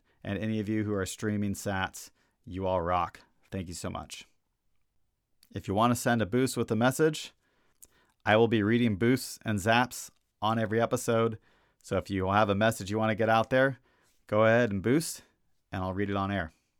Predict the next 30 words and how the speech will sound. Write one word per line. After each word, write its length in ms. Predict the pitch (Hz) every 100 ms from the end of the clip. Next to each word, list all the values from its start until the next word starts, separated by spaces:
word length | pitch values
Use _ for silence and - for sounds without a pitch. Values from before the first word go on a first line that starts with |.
| _ _ _ _ _ _ _ _ _ _ _ -
Now 160 | 117
on 180 | 101 120
to 60 | 110
the 80 |
project 380 | 117 110 101 104
updates. 560 | 98 95 101 92 - - _ _ _ _
First 300 | - 127 -
up, 260 | 123 123 - _ _ _ -
we 120 | 107
have 280 | 104 95 87
Sparrow 440 | - - 117 117 113
Wallet 440 | 104 107 113 -
one 260 | 98 101 107
dot 200 | 98 67
eight 180 | 101 73
dot 220 | 85 -
two. 300 | - 139 170 _ _ _ _ _ _
In 160 | - 101
their 100 | 101
release 340 | 98 104 104
notes, 300 | 110 107 104
they 140 | - 98
have 120 | 98
a 60 | 92
few 240 | - 107
things 320 | 101 107 104
here. 400 | - 104 101 98 - _ _
Improved 600 | 98 90 117 110 107 -
transaction 640 | - 107 101 98 104 - 101
tree, 480 | - 104 101 101